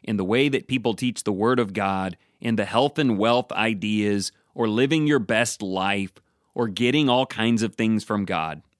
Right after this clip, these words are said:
The disciples expected those kinds of things to happen when the truth was Jesus would serve all mankind, offer his life, be raised from the dead,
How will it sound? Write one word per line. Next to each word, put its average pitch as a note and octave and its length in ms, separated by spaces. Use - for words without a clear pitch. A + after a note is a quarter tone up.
The C3+ 180
disciples B2+ 720
expected A2 840
those C3 280
kinds B2 380
of G#2 100
things B2 320
to G#2 120
happen A#2 460
when A2+ 120
the A2 80
truth G3 340
was G#2+ 460
Jesus D3+ 460
would A2 180
serve C3+ 360
all F3 240
mankind, A2+ 600
offer F#3 460
his A#2 240
life, F#2 400
be C#3+ 140
raised D#3+ 460
from B2+ 180
the G#2+ 100
dead, F2+ 400